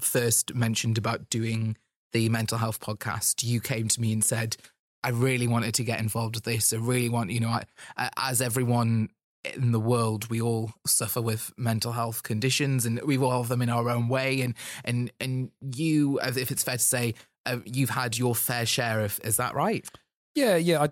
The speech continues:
Speaker 2: I, I, I certainly don't want to, to dramatise my experience,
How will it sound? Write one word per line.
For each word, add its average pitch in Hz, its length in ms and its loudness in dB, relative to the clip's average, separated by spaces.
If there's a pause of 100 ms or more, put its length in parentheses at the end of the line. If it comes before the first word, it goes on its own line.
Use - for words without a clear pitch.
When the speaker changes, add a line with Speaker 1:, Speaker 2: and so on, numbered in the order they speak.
Speaker 2:
I, 151 40 4
I, 147 260 4
I 135 40 4
certainly 135 280 2
don't 127 140 2
want 117 220 4
to, - 140 -20 (280)
to 117 100 0
dramatise 104 840 2
my 107 240 0
experience, 87 720 -2